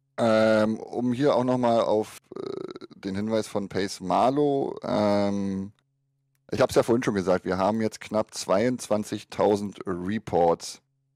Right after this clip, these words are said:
Und, mm, dieses System ist eben darauf aufgelegt, ausgelegt, dass wenn es einen Kläger gibt,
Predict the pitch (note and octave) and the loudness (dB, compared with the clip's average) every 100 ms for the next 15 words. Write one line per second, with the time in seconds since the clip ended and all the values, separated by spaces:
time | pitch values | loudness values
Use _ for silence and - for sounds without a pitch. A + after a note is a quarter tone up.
0 | _ _ _ _ - G2 G2 G2 F#2+ - | _ _ _ _ 2 4 6 2 -6 -16
1 | _ _ _ _ _ G2+ G#2 G#2 G#2+ G#2 | _ _ _ _ _ -12 -10 -8 -8 -8
2 | G2 G#2+ A#2 A#2+ A#2+ - C#3 C#3+ B2 - | -6 -4 -2 -2 -4 0 0 0 -4 -2
3 | A#2 A2 G#2 G#2+ G#2+ A#2 - A#2 A#2 A2+ | 0 4 4 6 4 2 0 0 0 -2
4 | _ - - A2 - G#2+ A2 - G2 - | _ -4 2 2 2 0 0 2 0 2
5 | F#2 G2+ F2+ F#2 F2+ - G2 F#2+ F#2 C#3+ | 0 0 -2 -4 -4 -4 0 2 2 0
6 | - | -4